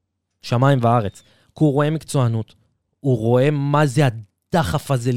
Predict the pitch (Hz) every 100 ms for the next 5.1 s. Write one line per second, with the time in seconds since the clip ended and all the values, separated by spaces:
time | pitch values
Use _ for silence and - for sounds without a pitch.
0 | 120 - 127 113 85 123 120 160 - -
1 | - 160 151 - 135 123 117 123 _ _
2 | - _ _ 175 - _ _ _ _ _
3 | 170 160 147 - 123 92 185 - 143 165
4 | 139 - - 131 156 160 147 135 123 143
5 | 185